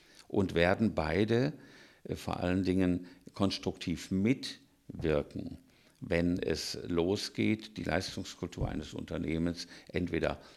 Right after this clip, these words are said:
auszurichten, weil sie bisher nicht vorhanden ist, oder zu optimieren, wie dem auch sei.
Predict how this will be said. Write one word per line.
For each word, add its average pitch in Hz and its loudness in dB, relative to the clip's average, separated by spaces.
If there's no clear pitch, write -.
auszurichten, 117 2
weil 87 -4
sie 85 -6
bisher 85 -2
nicht 85 -6
vorhanden 92 -2
ist, 101 -4
oder 90 -6
zu - -8
optimieren, - -8
wie - -6
dem 87 0
auch 85 -4
sei. - -6